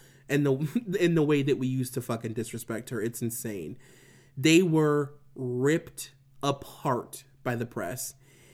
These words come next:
And, um, they actually went on a press tour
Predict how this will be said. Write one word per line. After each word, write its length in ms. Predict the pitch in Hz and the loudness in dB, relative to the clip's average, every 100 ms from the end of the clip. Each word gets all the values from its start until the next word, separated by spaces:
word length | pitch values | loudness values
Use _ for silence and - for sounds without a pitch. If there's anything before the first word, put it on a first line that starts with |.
| - - - | -20 -20 2
And, 400 | 143 139 135 127 | 4 6 4 2
um, 440 | 131 127 127 131 - - _ _ _ _ _ _ _ - - - | 2 2 2 -2 -8 -20 _ _ _ _ _ _ _ -20 -20 -16
they 160 | 143 151 | -2 2
actually 320 | 165 170 190 | 4 4 2
went 280 | 139 139 147 | 4 2 2
on 140 | 123 131 | 0 0
a 100 | 123 | 0
press 400 | - - 160 - | -4 -4 -4 -4
tour 540 | - 131 117 117 123 | -4 -2 0 -2 -6